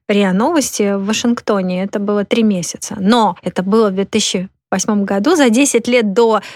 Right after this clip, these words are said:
той злосчастной поездки, когда я в две тысячи восемнадцатом году поехала на неделю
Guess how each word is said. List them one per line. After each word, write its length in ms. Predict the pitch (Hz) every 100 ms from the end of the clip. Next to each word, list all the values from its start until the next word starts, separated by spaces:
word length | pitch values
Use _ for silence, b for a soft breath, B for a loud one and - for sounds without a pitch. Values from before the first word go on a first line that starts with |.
| B
той 400 | - 277 262 208 -
злосчастной 760 | 208 202 226 226 254 233 226 208
поездки, 720 | 214 208 247 381 - - 202
когда 380 | 202 196 202
я 480 | 208 190 208 196 185
в 40 | 180
две 140 | 202
тысячи 280 | 202 214 -
восемнадцатом 640 | 190 - 214 202 - 202 196
году 300 | 202 214 302
поехала 580 | - 208 240 - 226
на 140 | 214 254
неделю 880 | 262 240 196 240 302 302 233 185